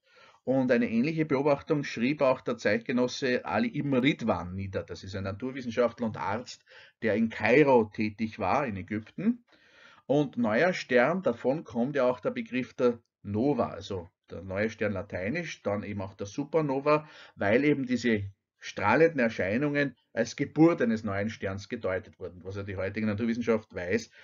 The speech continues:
dass es eher das Gegenteil ist. Also das ist das Ende eines Sterns, der eben hier jetzt explosiv, äh, an das Ende seines Lebenszyklus kommt.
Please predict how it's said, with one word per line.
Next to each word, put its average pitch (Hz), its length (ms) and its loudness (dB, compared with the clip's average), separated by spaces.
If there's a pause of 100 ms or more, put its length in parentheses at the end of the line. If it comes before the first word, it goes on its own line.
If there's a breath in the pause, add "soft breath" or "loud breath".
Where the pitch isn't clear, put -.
(160 loud breath)
dass 98 180 -6
es 104 180 -6
eher 104 200 -2
das 107 180 -4
Gegenteil 110 500 -2
ist. 98 140 -6
Also 101 140 -6
das 101 180 -10
ist 104 140 -10
das 101 120 -8
Ende 131 360 0
eines 95 180 -4
Sterns, 90 460 -6
der 98 120 -4
eben 92 100 -8
hier 98 180 -4
jetzt - 260 -12 (320 loud breath)
explosiv, 123 880 -2 (340 loud breath)
äh, 110 60 0
an 107 920 4
das 107 140 -2
Ende 127 220 2
seines 120 260 4
Lebenszyklus 110 760 -2
kommt. - 400 -16